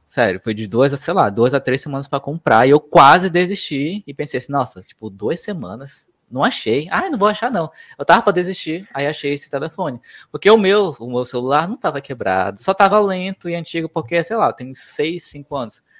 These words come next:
Mas se tu olhar pra ele, ele tá perfeito, não tá quebrado, não tá errado, não tá nada. Então eu podia muito bem continuar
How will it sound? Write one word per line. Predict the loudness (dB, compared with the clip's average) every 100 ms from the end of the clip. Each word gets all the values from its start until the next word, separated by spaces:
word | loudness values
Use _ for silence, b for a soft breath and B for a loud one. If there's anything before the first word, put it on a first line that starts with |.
| b b
Mas | 0 0
se | 2
tu | 4
olhar | 6 6
pra | 4
ele, | 0
ele | 0
tá |
perfeito, | -4 -4 0 2 0
não | -4
tá | -6
quebrado, | -6 -2 -2
não | -2
tá | -6
errado, | -6 -8
não |
tá | -8 -8
nada. | -6 -6 -6
Então | -10
eu | -8
podia | -6 -4 -4
muito | -6
bem | -10
continuar | -8 -10 0 6 6 6